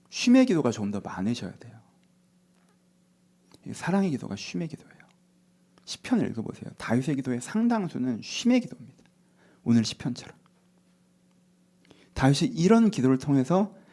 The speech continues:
기쁨을 느끼고 그 에너지로 일의 기도도 하고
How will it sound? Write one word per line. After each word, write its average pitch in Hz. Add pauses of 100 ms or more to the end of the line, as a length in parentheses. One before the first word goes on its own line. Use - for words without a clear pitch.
(160)
기쁨을 -
느끼고 156
그 196
에너지로 151
일의 151
기도도 139
하고 139